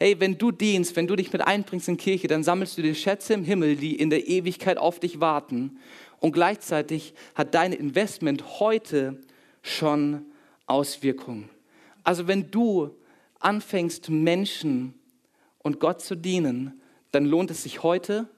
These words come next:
ey, den Kaffee, den du sonntags kochst, die Stühle, die du stellst,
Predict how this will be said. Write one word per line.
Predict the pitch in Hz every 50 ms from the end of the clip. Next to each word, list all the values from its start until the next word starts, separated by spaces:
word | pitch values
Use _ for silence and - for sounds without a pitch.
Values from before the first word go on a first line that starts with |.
| _ _ _ _ _ _ _ _ _
ey, | - 151 165 165 160 147 - - _ _ - -
den | 151 151
Kaffee, | - - - 196 - 208 190
den | 170 165 175
du | 165 147
sonntags | 151 160 170 165 165 160 - -
kochst, | - - 175 170 - - - - - _ _ - - - - _ _ -
die | 131
Stühle, | 131 - - 190 214 202 208
die | 175 185
du | 151 170
stellst, | 165 - - - 160 160 156 156 165 160 - - -